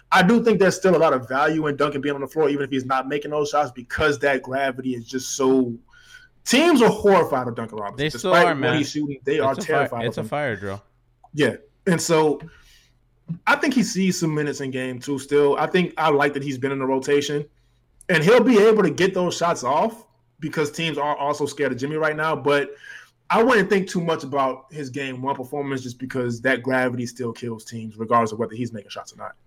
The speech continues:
Speaker 2: Dog, everyone's so afraid of Jimmy. You know that little run that they went on when he got, like, the three leak outs and then he got,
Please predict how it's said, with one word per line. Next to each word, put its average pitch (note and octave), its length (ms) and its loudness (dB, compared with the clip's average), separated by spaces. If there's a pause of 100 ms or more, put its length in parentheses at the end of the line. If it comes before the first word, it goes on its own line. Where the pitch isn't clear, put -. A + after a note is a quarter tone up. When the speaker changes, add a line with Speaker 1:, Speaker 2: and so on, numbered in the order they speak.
Speaker 2:
Dog, B2 300 -4
everyone's C#3 400 -8
so B2+ 160 -6
afraid C3 320 -8
of G#2+ 60 -14
Jimmy. A2+ 260 -8
You A#2 160 -10
know C#3 100 -6
that F#3 140 -6
little B2+ 240 -8
run G2+ 480 -10
that G#2 160 -14
they G2+ 100 -8
went G2 240 -10
on G2 300 -10
when F#2+ 100 -14
he G2+ 140 -16
got, G2 200 -8
like, F#2+ 160 -12
the G2+ 120 -14
three G2 240 -14
leak G2 240 -16
outs G2 260 -10
and F#2+ 100 -16
then F#2 80 -14
he F#2+ 80 -14
got, F#2+ 320 -12